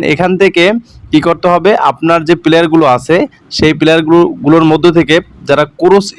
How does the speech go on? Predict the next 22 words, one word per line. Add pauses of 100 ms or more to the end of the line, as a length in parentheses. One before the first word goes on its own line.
(120)
স্পেশালিস্ট (360)
তাদেরকে
আলাদা
করতে
হবে।
এই
জন্য (120)
ফিল্টারে
ক্লিক
করবেন, (500)
ফিল্টারে (420)
ক্লিক
করার
পরে (420)
প্লেয়িং
স্টাইলে (100)
ক্লিক
করবেন। (400)
প্লেয়িং (140)
স্টাইলে
ক্লিক
করার